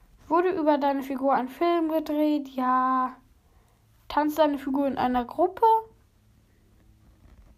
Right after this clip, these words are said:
Nein. Hö, lol. Figur ist falsch geschrieben. Da steht, tanzt deine Figur in einer Gruppe? Nein.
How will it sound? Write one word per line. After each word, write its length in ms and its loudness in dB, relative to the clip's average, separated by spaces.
Nein. 520 -2
Hö, 180 2
lol. 460 4
Figur 540 2
ist 100 -2
falsch 260 4
geschrieben. 300 -6
Da 80 -4
steht, 220 -4
tanzt 300 0
deine 220 -2
Figur 560 -2
in 160 -4
einer 240 -4
Gruppe? 340 -4
Nein. 920 0